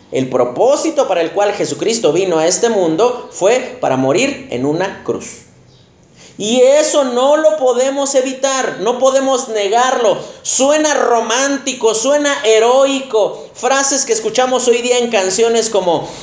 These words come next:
"A la cruz podías renunciar, ignorando tu llamado". No, no podía, eso no podía pasar. Es blasfemo decir que Cristo podía evitar la cruz.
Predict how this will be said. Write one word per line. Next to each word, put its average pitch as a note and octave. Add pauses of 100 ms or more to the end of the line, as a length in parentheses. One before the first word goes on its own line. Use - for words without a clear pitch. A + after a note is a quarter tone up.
(240)
"A G#3
la G#3+
cruz D4+
podías B3
renunciar, A3+ (160)
ignorando A#3
tu G#3+
llamado". A3
No, F4
no G4
podía, D#4
eso E4
no F4+
podía D#4+
pasar. E4+ (1040)
Es F4+
blasfemo D4
decir D4+
que B3
Cristo E4
podía D4
evitar C4
la C#4
cruz. C#4+